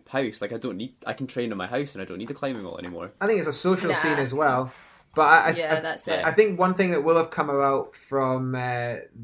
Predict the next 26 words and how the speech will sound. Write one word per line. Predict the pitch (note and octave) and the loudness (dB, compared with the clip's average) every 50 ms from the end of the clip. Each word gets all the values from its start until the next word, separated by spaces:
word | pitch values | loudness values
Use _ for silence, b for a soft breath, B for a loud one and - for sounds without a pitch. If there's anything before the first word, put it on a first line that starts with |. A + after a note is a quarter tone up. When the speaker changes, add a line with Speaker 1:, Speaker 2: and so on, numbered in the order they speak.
| A2 | -10
Speaker 2:
the, | B2 A#2+ A#2 A#2 A#2 A2+ A2+ A2+ A2+ A2 - _ _ _ _ _ _ _ _ _ - | -8 -6 -6 -6 -6 -6 -6 -8 -8 -10 -12 _ _ _ _ _ _ _ _ _ -14
uh, | A#2+ A#2 A2+ A2+ A#2 A2+ | -10 -10 -8 -8 -6 -4
lockdown | B2+ C#3 - - - - C3+ B2+ A#2+ A#2 A#2 A2+ A2+ A#2 A2+ G#2+ - - | -4 -4 -4 -4 -6 -4 -2 -2 -2 -2 -4 -4 -8 -10 -12 -14 -16 -12
climbing | - - C3 C3 C3 B2+ | -8 -6 -4 -4 -4 -4
walls | B2 A#2+ A2+ G#2 | -4 -6 -6 -6
that | - | -8
have | - | -8
been | A#2 A#2 G#2+ | -8 -8 -6
built | - A#2 A2+ - - | -4 -4 -4 -4 -6
is | G#2+ - | -8 -8
people | - C3+ B2+ B2 | -8 -6 -6 -6
realising | A2+ A#2 B2 B2 B2 A#2+ A2+ A2 A#2 A2 | -6 -4 -4 -4 -2 -2 -4 -4 -6 -8
they | A2 A2 A2 G#2 | -8 -8 -10 -10
can | - - - B2+ C#3 D3 D3 | -10 -8 -6 -6 -6 -6 -8
train | - - D#3+ D#3 D#3+ | -6 -4 -4 -4 -2
at | E3 C#3 | -4 -4
home. | C#3+ E3 F3 F3 F3+ F3+ F3+ F3+ b b b b b b b _ - | -4 -2 0 0 0 0 -2 -6 b b b b b b b _ -12
Um, | - A2 A2+ A2 A2 A2 G#2+ A2 A2 G#2+ - - _ - - | -8 -6 -4 -4 -4 -4 -6 -6 -10 -12 -14 -16 _ -12 -8
and, | A2+ A#2 A2+ A2+ A2+ A2+ A2+ A#2 G#2+ A#2 | -6 -6 -4 -4 -6 -6 -8 -8 -6 -6
uh, | A2+ A2 A2+ A2 - | -6 -4 -4 -6 -8
perhaps | - - A#2+ C#3+ D3 D3 - - - - - - - | -8 -2 2 4 4 4 2 0 -6 -12 -12 -10 -6
you | C3 C3 B2+ | -4 0 2
will | C3 C#3 C#3 C3+ | 4 4 4 4
see | C#3 - - C#3 C3 B2 A#2+ A#2 A#2 A#2 A#2 - _ _ _ _ _ _ _ _ - | 2 -2 -6 -6 -4 -4 -4 -4 -6 -8 -8 -12 _ _ _ _ _ _ _ _ -8
a | A#2+ A#2+ | -8 -8
drop | A#2 - - A#2 B2 C3+ C#3+ C#3+ C#3+ - - - | -6 -6 -6 -4 0 2 2 4 2 2 0 -6